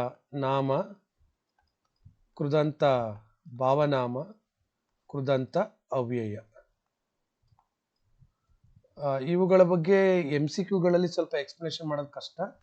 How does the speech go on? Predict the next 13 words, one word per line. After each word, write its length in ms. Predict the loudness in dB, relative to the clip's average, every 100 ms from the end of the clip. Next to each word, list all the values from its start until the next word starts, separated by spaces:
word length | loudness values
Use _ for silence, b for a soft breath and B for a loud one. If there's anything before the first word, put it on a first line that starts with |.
| _ _ _ _ -6
ನನ್ನ 240 | -2 0
YouTube 480 | 2 2 4 2 2
ಚಾನಲ್ 300 | 2 4 4
ಅಥವಾ 200 | 4 2
ಬೇರೆ 360 | 2 4 4 4
YouTube 340 | 0 -4 -6
ಚಾನಲ್ 220 | -6 -6
ಸರ್ಚ್ 360 | -6 -6 -8 -6
ಮಾಡಿದ್ರೆ 520 | -4 -4 -6 -8 -10 _ _ _ -8
ನನ್ನ 160 | -6
ಕ್ಲಾಸ್ಗಳೇ 520 | -4 0 0 0 -4 -4
ಸಿಗ್ತವೆ 480 | -4 -8 -4 -2
ನಿಮಗೆ. 420 | -2 -6 -10 -16